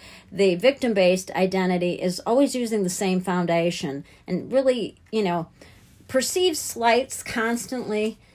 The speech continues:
And, you know, take, it's kind of like when you ha-, have a hammer, the whole world is a nail, and you just have one tool and you keep using it. A victim-based identity is just working off that one tool,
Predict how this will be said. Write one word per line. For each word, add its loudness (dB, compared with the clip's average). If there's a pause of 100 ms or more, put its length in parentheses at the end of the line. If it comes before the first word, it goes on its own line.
(220)
And, -2
you 0
know, -2 (120)
take, 0
it's 0
kind 0
of -2
like 0 (200)
when -2
you -2
ha-, -8
have -2
a 0
hammer, -2
the -2
whole -2
world 2
is -2
a -2
nail, -2 (260)
and 0
you 2
just -6
have 0
one 2
tool 0
and 0
you -2
keep -8
using 0
it. -2 (260)
A 0
victim-based 2
identity 0
is -6
just -8
working -4
off -4
that -4
one -4
tool, -2